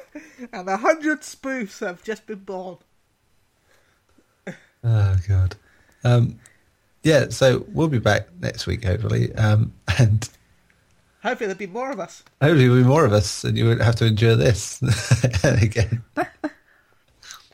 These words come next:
Speaker 1: No wonder
Speaker 2: But
Speaker 1: our viewers have gone down.
Speaker 2: Oh, yeah, it, it, this is exactly why. <laughs> But, uh, yes, it's been lovely having you people listen again, though, that are listening, and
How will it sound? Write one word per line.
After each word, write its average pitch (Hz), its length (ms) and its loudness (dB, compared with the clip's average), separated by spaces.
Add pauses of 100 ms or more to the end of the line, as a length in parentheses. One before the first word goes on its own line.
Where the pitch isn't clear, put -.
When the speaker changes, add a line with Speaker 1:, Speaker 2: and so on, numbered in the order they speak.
(320)
Speaker 1:
No 220 60 -8
wonder 247 220 0
Speaker 2:
But 226 80 0
Speaker 1:
our 190 80 0
viewers 190 300 -2
have 165 120 -8
gone 160 220 -12
down. 165 340 -8 (640)
Speaker 2:
Oh, 175 80 6
yeah, 131 340 4
it, 127 200 -6
it, 113 180 -6
this 135 160 0
is 107 100 -4
exactly 107 460 0
why. 127 160 0 (680)
<laughs> - 200 -12 (2250)
But, 131 180 -2
uh, 143 160 4 (100)
yes, - 540 -6 (160)
it's - 460 -12 (200)
been 113 140 -6
lovely 95 240 -4
having 104 260 0
you 101 80 0
people - 240 -6
listen 117 240 -2
again, 131 300 0
though, - 220 -4
that - 180 -8
are 127 260 2
listening, 156 440 0
and 127 360 2